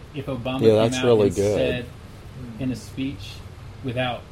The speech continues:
Speaker 1: and, and just said like that, we would almost be like, "Who does this guy think he is?" He's,
Speaker 2: Yeah.
Speaker 1: and I think that it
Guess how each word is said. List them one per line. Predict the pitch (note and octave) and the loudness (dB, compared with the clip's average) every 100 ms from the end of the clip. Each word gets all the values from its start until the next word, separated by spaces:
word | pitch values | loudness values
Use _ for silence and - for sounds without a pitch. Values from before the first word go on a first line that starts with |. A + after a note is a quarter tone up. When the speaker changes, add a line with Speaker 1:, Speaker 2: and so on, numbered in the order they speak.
| - - | -16 -12
Speaker 1:
and, | B2+ C3 | -10 -8
and | A#2+ | -8
just | A#2+ - | -8 -8
said | C3+ C3 | -6 -6
like | B2 A2+ | -6 -6
that, | C3 | -8
we | A#2 | -6
would | A2+ | -8
almost | A#2 A#2 - | -6 -8 -10
be | A#2 | -12
like, | G#2 A2+ | -10 -10
"Who | C3 | -10
does | A#2+ | -10
this | A2+ | -10
guy | A2 G#2+ | -10 -8
think | A#2 G#2+ | -8 -10
he | A2 A2+ | -8 -8
is?" | B2+ - | -10 -12
He's, | A#2+ - - - - | -14 -14 -16 -16 -2
Speaker 2:
Yeah. | A2 G#2 | 4 4
Speaker 1:
and | F#2 | 4
I | |
think | G2 F3+ E3 | 0 -6 -6
that | |
it | C#3+ | -8